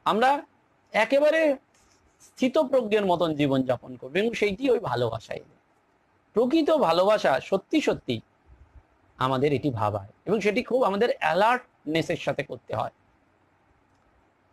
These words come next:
পূজনীয় স্বামী অনাময়ানন্দজির কথা আমি আগেও বলেছি, সুন্দর করে তার জীবনের একটি ঘটনা বলছেন। আশ্রমে ঠাকুরঘর নির্মাণের জন্য কেউ টাকা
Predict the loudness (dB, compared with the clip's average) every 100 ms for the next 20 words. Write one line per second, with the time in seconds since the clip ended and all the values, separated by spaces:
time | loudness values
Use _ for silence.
0 | _ _ _ _ _ _ _ _ _ _
1 | -4 0 2 4 2 2 2 4 4 4
2 | 4 2 2 2 2 0 -2 -2 0 0
3 | 2 0 2 0 -2 -8 -20 _ _ _
4 | _ _ _ _ _ _ _ _ _ _
5 | _ _ _ _ _ -6 0 2 2 2
6 | 2 0 -4 -4 0 0 2 2 0 0
7 | -2 0 0 2 0 0 -6 _ _ _
8 | -4 -2 2 2 0 -4 _ _ _ _
9 | _ 0 0 0 0 2 0 2 2 2
10 | 2 2 2 2 0 0 -2 0 -2 -2
11 | _ 0 0 0 0 0 2 2 2 -2